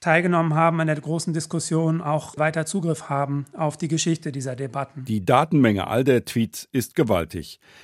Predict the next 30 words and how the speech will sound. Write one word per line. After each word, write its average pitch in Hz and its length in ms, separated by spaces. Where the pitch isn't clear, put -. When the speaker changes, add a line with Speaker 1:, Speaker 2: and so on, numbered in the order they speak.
Speaker 2:
Twitter 131 400
spricht - 360
von 107 240
sechshundertneun 127 1000
Tweets - 380
in 135 200
jeder 98 360
Sekunde. 107 600
Daher 139 460
ist 104 220
es 117 160
illusorisch, 139 720
das 143 220
gesamte 139 460
Archiv 107 480
des 139 240
Netzwerkes 107 720
sichern 110 340
zu 110 180
wollen, 113 320
schränkt 135 380
Britta 113 340
Woldering 120 520
von 135 140
der 139 100
Deutschen 110 400
Nationalbibliothek 120 1160
das - 260
Sammelziel 101 760
ein. 82 360